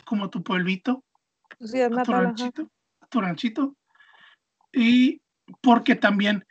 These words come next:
Speaker 1: menciona a Los Ángeles, ya ves que creo que Dorotía menciona a Los, a Los Ángeles, y Hollywood, no me acuerdo, y pues también está en invierno.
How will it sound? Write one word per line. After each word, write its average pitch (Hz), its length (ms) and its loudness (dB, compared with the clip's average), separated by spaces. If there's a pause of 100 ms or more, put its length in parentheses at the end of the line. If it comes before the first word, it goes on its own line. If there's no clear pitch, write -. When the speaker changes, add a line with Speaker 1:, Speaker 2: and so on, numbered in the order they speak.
(260)
Speaker 1:
menciona 220 640 2
a 214 40 0
Los 202 240 -4
Ángeles, 233 720 4
ya 208 140 -2
ves 208 120 -8
que - 140 -20
creo 214 140 -6
que 240 140 0
Dorotía 214 460 -2
menciona 208 360 -4
a - 20 -6
Los, 196 160 -8
a - 120 -6
Los 190 160 -2
Ángeles, 294 440 0 (880)
y 220 500 -2 (800)
Hollywood, 285 500 4
no 277 80 6
me 277 80 6
acuerdo, 277 520 0
y 269 340 6
pues 262 220 -8
también 196 320 0
está 185 260 -2
en 180 140 -2
invierno. 175 440 -4